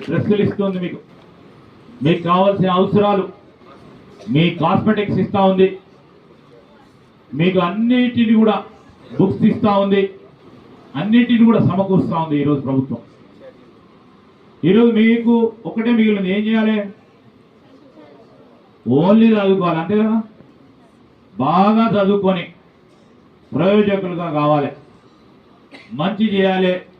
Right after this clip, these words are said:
పక్కన ఉన్న స్టూడెంట్కి మంచి చేయాలి, ఫ్రెండ్కి, అదేవిధంగా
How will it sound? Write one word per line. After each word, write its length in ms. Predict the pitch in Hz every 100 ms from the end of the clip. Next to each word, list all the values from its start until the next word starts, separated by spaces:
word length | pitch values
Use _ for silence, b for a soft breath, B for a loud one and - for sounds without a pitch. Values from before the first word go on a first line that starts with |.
| _ _ _ _ _ _
పక్కన 300 | 147 - 190 180
ఉన్న 120 | 180 -
స్టూడెంట్కి 460 | 180 196 214 208 214
మంచి 160 | 214 220
చేయాలి, 220 | 226 240 -
ఫ్రెండ్కి, 380 | 185 196 233 247 226 - - - _ _ _ _ _ _ _ _ _ _ _ _ 143
అదేవిధంగా 520 | 202 233 226 226 220